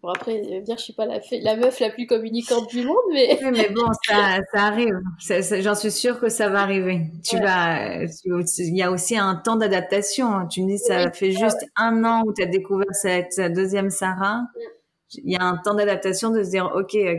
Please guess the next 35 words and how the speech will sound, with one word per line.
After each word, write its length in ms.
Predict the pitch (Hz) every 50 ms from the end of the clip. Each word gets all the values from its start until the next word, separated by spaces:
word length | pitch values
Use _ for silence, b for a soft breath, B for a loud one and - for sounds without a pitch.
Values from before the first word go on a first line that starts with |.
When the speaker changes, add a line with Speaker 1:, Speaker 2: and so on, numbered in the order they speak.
| 170 -
Speaker 2:
qui 180 | - - 208
est-ce 180 | 208 208 196 202
que 100 | - 196 190
je 40 | 190
suis 160 | - - 185
vraiment ? 340 | 175 190 190 185 196 202 208
Qui 200 | 202 - - 202
est-ce 180 | 190 190 - -
que 180 | - 190 190
cette 480 | 185 - - - 180 170 175 - - -
deuxième 300 | 180 180 180 185 190 180
Sarah ? 380 | - - 175 170 180 190 190 202
Est-ce 160 | 190 - -
que 180 | - 190 180 175
je 160 | 170 170 180
les 80 | 175
regroupe, 760 | 170 160 190 190 165 175 165 190 196 202 214 233 233 233 226 202
euh, 180 | 196 190 180
ou 160 | 180 175 180 185
est-ce 160 | 185 185 -
que 120 | - 185 180
je 80 | 175 175
les 120 | 175 170
laisse, 440 | 170 180 185 185 190 190 - - -
euh, 520 | 190 185 175 170 170 165 170 170 165 165 160 160 160 - b b b b b b b b b b b _
Speaker 1:
Coexister. 220 | - 254 240 214 190 -
Speaker 2:
séparément 360 | 196 185 180 196 214 226 220
aussi ? » 220 | 208 208 208 214 214 226 226 220 - - - -
Speaker 1:
<laughs> 760 | 311 294 294 277 254 - - - _ - - - - - -
Speaker 2:
C'est, 100 | - 180
c'est, 260 | - - - - 190 180
c'est 120 | - 208
voir 280 | 185 190 220 226 220 -
qu'est-ce 180 | 220 202 - -
Speaker 1:
Ouais. 80 | 202